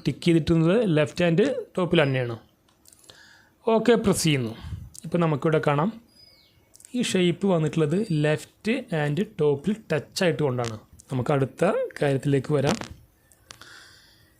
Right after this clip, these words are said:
ഇവിടെ മനസ്സിലാക്കേണ്ട രണ്ടേ രണ്ട് സിമ്പിൾ കാര്യങ്ങളേ ഉള്ളൂ. ഒന്ന്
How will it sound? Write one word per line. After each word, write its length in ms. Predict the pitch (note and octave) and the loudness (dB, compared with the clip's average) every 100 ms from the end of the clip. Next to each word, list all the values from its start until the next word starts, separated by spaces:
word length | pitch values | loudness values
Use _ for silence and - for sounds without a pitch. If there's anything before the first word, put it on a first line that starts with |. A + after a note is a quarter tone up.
| _ _ - | _ _ -10
ഇവിടെ 200 | G3+ G#3+ A3 | 0 2 4
മനസ്സിലാക്കേണ്ട 540 | G3+ - A3+ A3 A3 F#3+ | 4 4 4 4 4 6
രണ്ടേ 280 | F#3 F#3 G#3+ A#3 B3+ | 4 4 4 4 4
രണ്ട് 240 | A3 G3 A#3+ - - - | 4 4 2 -2 -8 -4
സിമ്പിൾ 400 | E3 F3 F3+ A3+ - | -2 0 2 2 4
കാര്യങ്ങളേ 440 | F3 D#3+ D#3 D#3+ E3+ | 6 6 6 4 4
ഉള്ളൂ. 160 | D3 D#3 G3+ C#3+ | 4 4 4 2
ഒന്ന് 260 | D#3 E3 | 4 2